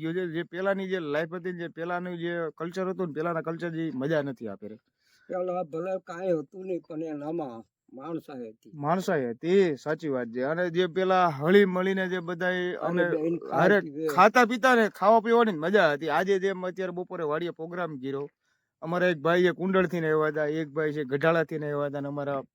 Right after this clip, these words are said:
Speaker 1: બાપુએ, અમારા પપ્પાએ શાક બનાવ્યું ને અમે બધા જે હારે બેસીને અમે બધા જે પ્રોગ્રામ કર્યો ને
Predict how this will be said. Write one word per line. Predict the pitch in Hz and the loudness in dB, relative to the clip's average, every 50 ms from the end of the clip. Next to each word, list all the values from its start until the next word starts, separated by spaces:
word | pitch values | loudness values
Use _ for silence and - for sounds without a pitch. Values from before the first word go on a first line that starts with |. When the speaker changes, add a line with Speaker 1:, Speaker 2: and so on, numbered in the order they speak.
| 135 143 | -8 -6
Speaker 1:
બાપુએ, | 147 151 156 160 156 156 156 147 | -6 -4 -4 -2 -2 -2 -2 -2
અમારા | 151 147 135 120 - | -2 -4 -4 -6 -8
પપ્પાએ | 147 - - 160 156 151 135 117 - | -8 -8 -4 -4 -2 -2 -4 -4 -2
શાક | 135 139 175 170 170 160 | 0 0 0 0 -2 -4
બનાવ્યું | 151 151 147 143 139 139 | -2 -2 -2 -2 -2 -2
ને | 147 160 | -2 -2
અમે | 160 156 151 | -2 -2 -2
બધા | 160 151 156 151 147 151 | 0 2 2 2 2 2
જે | 151 151 147 - - - - - _ _ _ - | 2 0 0 -2 -8 -14 -16 -20 _ _ _ 0
હારે | 143 180 196 208 202 196 - - - _ _ _ _ - - | 2 6 6 6 6 4 2 -4 -12 _ _ _ _ -6 0
બેસીને | 170 190 190 - 214 202 202 196 | 0 2 2 4 2 2 2 2
અમે | 190 196 185 | 0 0 0
બધા | 196 185 196 190 190 180 185 | 0 0 0 0 2 2 0
જે | 185 185 180 - - | 0 0 -2 -6 -8
પ્રોગ્રામ | 160 170 185 180 190 196 185 175 | -10 -6 -2 0 0 0 0 0
કર્યો | 180 180 185 185 | -2 -2 -2 -2
ને | 170 | -4